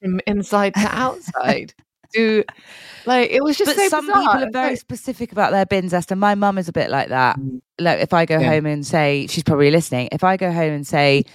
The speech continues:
Speaker 1: <laughs>
Speaker 2: um, I, uh, if I say, "Oh, should I take the bins out?" she will every time go, "Blue is the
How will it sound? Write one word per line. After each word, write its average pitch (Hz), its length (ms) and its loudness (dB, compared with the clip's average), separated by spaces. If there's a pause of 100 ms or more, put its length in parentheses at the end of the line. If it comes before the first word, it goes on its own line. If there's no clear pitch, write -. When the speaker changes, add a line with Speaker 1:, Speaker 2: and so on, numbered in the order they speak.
(160)
Speaker 1:
<laughs> - 280 -20
Speaker 2:
um, 143 460 -4 (140)
I, 143 600 0 (120)
uh, 151 220 -4
if 98 400 -4
I 156 140 2
say, 156 200 -4
"Oh, 147 80 -2
should 143 220 -6
I 151 40 -2
take 143 100 -2
the - 60 -6
bins 160 280 -2
out?" 120 320 -2 (340)
she 196 260 -6
will 175 380 4 (800)
every 160 340 -4
time 131 460 0
go, 113 340 0 (360)
"Blue 233 420 2
is 339 200 0
the 370 220 -2